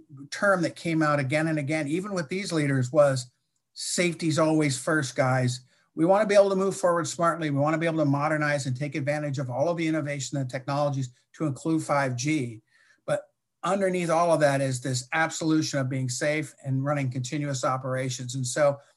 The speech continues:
that's our abiding way to build the trust with the partners and, and our clients. And I think it's the prescriptive way to think about it, not just now,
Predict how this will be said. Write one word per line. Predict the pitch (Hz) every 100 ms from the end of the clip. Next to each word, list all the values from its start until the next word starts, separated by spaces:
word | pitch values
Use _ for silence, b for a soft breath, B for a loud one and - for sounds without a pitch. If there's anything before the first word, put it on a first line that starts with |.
| _
that's | 196 226
our | 262 208
abiding | 170 170 185 180 165
way | 170 165
to | 147
build | 135 165 190 185
the |
trust | 143 - 185 -
with | 190 175
the |
partners | 175 185 196 202 190 -
and, | 160 160
and | 160
our | 160
clients. | 139 170 180 196 - - b b -
And |
I | 160 160
think | 202
it's | 190 -
the | 151
prescriptive | - 143 - 175 - 147
way | 156 170
to | 139
think | 123 156
about | 147 147
it, | 135
not | 165 180
just | 175 123
now, | 151 170 165 -